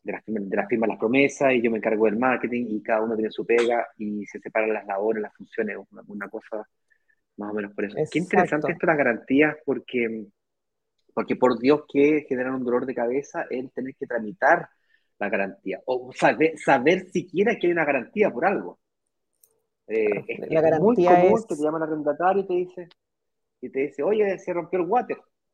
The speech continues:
Speaker 1: se trizó el water, o se rompió la cadena del water". Y resulta que tú vas y cambias, y comp-, y comprar un, un water nuevo, y resulta que el water estaba en garantía. Estoy hablando de una,
Speaker 2: Ah, bueno.
Speaker 1: una, una, una ton-, una
Speaker 2: Ese es un
Speaker 1: tontera,
Speaker 2: error
Speaker 1: pero
Speaker 2: muy común,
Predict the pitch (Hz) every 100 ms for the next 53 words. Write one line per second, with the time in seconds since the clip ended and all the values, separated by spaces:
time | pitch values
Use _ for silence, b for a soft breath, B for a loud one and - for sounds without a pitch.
0 | _ - _ 147 - - 185 170 220 214
1 | 170 _ _ 127 131 135 135 131 - 135
2 | 127 160 160 156 156 147 165 208 - _
3 | _ _ _ _ _ _ - 135 175 180
4 | 170 160 180 175 202 226 220 190 196 190
5 | 180 - - 151 160 _ 190 190 175 185
6 | 165 185 185 175 233 208 120 123 131 -
7 | 170 165 160 160 190 185 185 175 175 170
8 | - 165 - - _ _ _ _ 180 165
9 | 185 180 147 120 135 156 151 113 101 -
10 | 104 101 98 - - _ _ - 104 104
11 | _ _ _ _ - 196 196 180 160 170
12 | 175 156 170 - 208 262 180 269